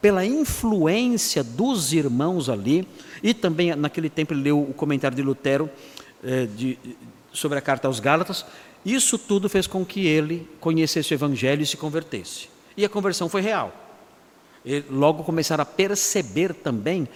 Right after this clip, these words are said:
ah, os seus dons, as suas habilidades. Apesar de ser um homem simples, ele tinha algumas habilidades que logo começaram a se destacar. Veja aí como foi, veja na sequência.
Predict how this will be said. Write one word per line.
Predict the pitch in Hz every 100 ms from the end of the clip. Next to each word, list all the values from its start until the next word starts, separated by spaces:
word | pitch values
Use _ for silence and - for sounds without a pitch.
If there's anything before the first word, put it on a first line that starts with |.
| - -
ah, | 139
os | 151 139
seus | - 175 143
dons, | 117 156 151 120 95 -
as | 135
suas | 147 139
habilidades. | 123 151 165 127 135 120 - 101
Apesar | - 147
de | 131
ser | 139
um | 123
homem | 120 117
simples, | - 233 202 123 - - -
ele | 156
tinha | 151 165
algumas | 156 156
habilidades | 143 151 131 139 -
que | 156
logo | 151
começaram | 165 165 156
a |
se | 160 160
destacar. | 170 202 - 147 98
Veja | 123 202
aí | 196
como | 202
foi, | 190 - 110 131 - -
veja | 160
na | 170
sequência. | 185 - 110 -